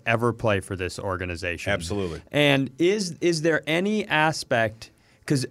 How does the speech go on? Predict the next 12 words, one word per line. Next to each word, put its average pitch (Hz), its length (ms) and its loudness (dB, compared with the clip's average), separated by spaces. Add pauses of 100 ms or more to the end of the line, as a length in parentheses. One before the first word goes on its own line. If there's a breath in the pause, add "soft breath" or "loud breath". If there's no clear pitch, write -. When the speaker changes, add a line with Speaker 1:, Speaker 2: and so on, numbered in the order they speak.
Speaker 1:
all 180 240 6
I've 147 200 4
heard 135 260 4
from 107 240 2
Minnesota 101 420 2
people 98 320 -2
this 90 160 -6
week 95 160 -4
is 92 100 -4
Antoine 95 440 -2
Winfield 90 340 -6
Junior, 87 260 -10